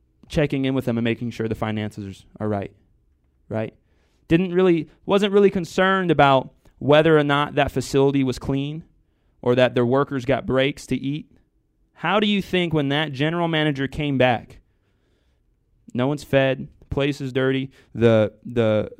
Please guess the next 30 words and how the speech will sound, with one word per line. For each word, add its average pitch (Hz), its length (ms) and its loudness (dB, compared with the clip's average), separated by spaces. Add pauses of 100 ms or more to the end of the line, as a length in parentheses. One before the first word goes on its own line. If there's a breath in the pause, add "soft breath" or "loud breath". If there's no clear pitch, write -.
stewardship 165 840 2
that 127 180 -2
he 175 280 -8
had 127 380 -6 (480 soft breath)
delegated 170 840 2
to 165 240 2
the 151 140 2
assistant 143 340 -4
manager 131 360 0
wasn't 143 360 0
done, 143 160 -4
how 165 220 -4
do 196 80 -4
you 190 100 -4
think 160 380 -6 (240 soft breath)
the 139 100 2
relationship 156 760 2
between 135 400 -4
that 117 180 -4
general 151 400 -4
manager 139 560 -2 (360 soft breath)
and 120 140 -2
that 123 100 0
assistant 135 400 -4
manager 117 360 -6
would 110 120 -6
be? 107 200 -10 (4000)
Not 110 200 -4
very 107 140 -4
good. 107 180 -8